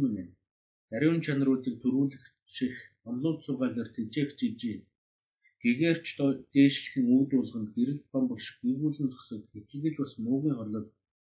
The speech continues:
гим нүглээс анжир-, анжируулагч нүлээ. Өвдөхөөс төдийгүй өтлөхөөс хэтлэгч отож мөн. Өвчнөөс төдийгүй өвхлээс аврагч хулгай мөн. Аршаанаар сүрчигч ариун дээд турмост мөн.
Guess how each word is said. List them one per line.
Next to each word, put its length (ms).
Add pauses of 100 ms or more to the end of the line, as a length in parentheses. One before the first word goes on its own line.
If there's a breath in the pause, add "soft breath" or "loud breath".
(120)
гим 160
нүглээс 460
анжир-, 440
анжируулагч 720
нүлээ. 400 (920 soft breath)
Өвдөхөөс 400
төдийгүй 440
өтлөхөөс 420
хэтлэгч 540
отож 340
мөн. 240 (840 loud breath)
Өвчнөөс 460
төдийгүй 440
өвхлээс 460
аврагч 380
хулгай 400
мөн. 180 (120)
Аршаанаар 560
сүрчигч 540
ариун 300
дээд 220
турмост 480
мөн. 220